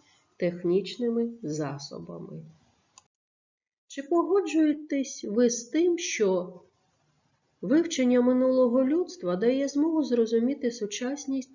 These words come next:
і спрогнозувати майбутнє? На землях сучасної України в минулому тривали процеси, схожі на ті, що відбувалися в інших частинах Європи та світу. Тому в історичній періодизації історії України та всесвітньої історії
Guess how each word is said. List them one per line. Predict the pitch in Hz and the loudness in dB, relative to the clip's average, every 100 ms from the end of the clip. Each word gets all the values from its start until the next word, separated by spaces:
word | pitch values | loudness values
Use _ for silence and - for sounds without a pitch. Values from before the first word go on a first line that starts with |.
| - | -8
і | 254 | -8
спрогнозувати | - 226 190 196 185 185 175 180 180 208 | -6 -6 -4 -2 -4 -4 -4 -6 -6 -6
майбутнє? | 196 196 190 175 175 175 - 160 _ _ _ _ _ _ _ _ _ | -4 -4 -6 -10 -12 -14 -16 -18 _ _ _ _ _ _ _ _ _
На | 214 247 | 4 4
землях | 302 311 294 285 | 4 2 0 -2
сучасної | 285 277 285 294 285 277 | -6 -4 -4 -2 -2 -2
України | 277 277 277 294 320 294 190 | -2 -4 -4 -2 0 0 -2
в | 196 | 0
минулому | 233 240 240 220 214 202 | 0 2 0 0 -2 -6
тривали | 220 214 247 277 262 | -4 -4 -4 -6 -6
процеси, | 262 254 247 311 320 208 | -4 -6 -6 -8 -8 -10
схожі | 196 - 262 269 269 | -12 -8 -6 -2 -2
на | 254 254 | 0 -2
ті, | 247 269 320 320 - - _ | -4 -6 -6 -8 -20 -20 _
що | - 240 | -2 0
відбувалися | 247 226 233 254 277 302 294 - 240 | 0 -2 0 0 0 0 -2 -2 0
в | 240 | 0
інших | 285 285 294 | 0 0 -4
частинах | 269 262 240 254 254 247 240 | -6 -6 -4 -4 -2 -2 -2
Європи | 208 202 214 220 233 | -2 -2 -2 -2 -4
та | 233 233 | -8 -12
світу. | - 185 170 170 151 156 - _ _ - - - | -10 -10 -10 -10 -14 -14 -18 _ _ -20 -20 -6
Тому | 202 214 233 | -2 4 4
в | |
історичній | 240 240 254 254 240 220 | 4 2 2 2 0 -2
періодизації | 214 214 220 220 247 254 349 339 - 196 | 0 2 2 0 -4 -4 -4 -4 -4 -4
історії | 196 190 190 190 | -2 -2 2 2
України | 185 185 202 190 185 170 165 | 2 -2 -4 -2 -2 -2 -4
та | 185 | -6
всесвітньої | 180 214 208 214 185 180 185 185 | -6 -6 -8 -8 -8 -4 -2 -2
історії | 190 185 170 160 160 156 | -6 -8 -6 -6 -8 -10